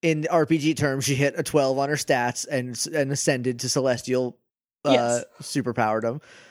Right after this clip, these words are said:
Speaker 2: Yeah, a hundred percent, 'cause, like, Cosmos doesn't say attacks, she just does stuff.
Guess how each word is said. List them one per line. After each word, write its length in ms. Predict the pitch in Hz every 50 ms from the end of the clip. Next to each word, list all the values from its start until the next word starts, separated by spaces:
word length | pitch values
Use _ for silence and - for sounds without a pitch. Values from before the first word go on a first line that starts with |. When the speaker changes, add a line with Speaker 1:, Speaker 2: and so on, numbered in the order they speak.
| - -
Speaker 2:
Yeah, 260 | 269 254 - 196 285
a 40 | 294
hundred 200 | 320 320 294 269
percent, 400 | 294 294 - 302 254 220 214 -
'cause, 140 | 277 247 240
like, 360 | 247 240 240 220 214 - - _ _ _ _ _ _ _ _ _ _ -
Cosmos 460 | - 285 262 285 294 320 339 330 320
doesn't 280 | - 277 285 294 277 220
say 200 | - - 240 247
attacks, 480 | 262 214 - 220 196 214 247 269 269 -
she 200 | - - 277 226
just 180 | 233 226 -
does 240 | - 214 180 214 -
stuff. 340 | - - - - - -